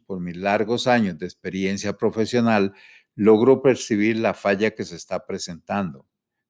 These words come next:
pero es delicado y muy sensitivo retroalimentar al líder de manera directa y rápida para implementar la solución. El punto ciego le da una percepción de éxito que le impide ver la realidad, por lo cual no hay una apertura del líder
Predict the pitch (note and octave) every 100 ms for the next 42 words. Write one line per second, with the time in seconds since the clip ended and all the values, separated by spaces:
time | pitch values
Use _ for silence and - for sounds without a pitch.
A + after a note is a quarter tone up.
0 | _ G2+ G2+ G2+ A#2+ B2 B2 C3+ B2 G#2+
1 | F2 F2 F#2+ - A2 - A#2 - A2+ G#2
2 | F#2+ E2+ - E2+ E2+ E2 - F#2+ G2+ G#2+
3 | G#2+ A2 F#2 E2 E2 E2+ F#2+ G2+ F#2+ F#2+
4 | F2+ F#2 G2+ - A#2+ A2 B2 G#2+ - G2+
5 | G2 F#2 E2+ D#2+ F2 E2 E2 F2 F2+ F2+
6 | - F2 D#2+ - E2 C#2+ C#2+ _ _ _
7 | _ _ _ _ G2 F#2+ C#3 C#3+ F3 D#3
8 | - C#3 A#2 A2+ G2 G2 G#2+ A#2 A2+ G#2+
9 | G2 G2 - A2 G#2 G#2+ G#2 - A2 -
10 | - F2+ E2+ E2 G2 G2 G#2 G2+ G#2 G2+
11 | G#2 G#2+ G#2 F#2+ - F2+ E2+ - G#2 G2+
12 | F#2 G2+ G#2 A2+ A2+ A2 G#2 - E2 -
13 | A#2+ G#2+ E2+ F2 G#2 A#2+ G#2+ G#2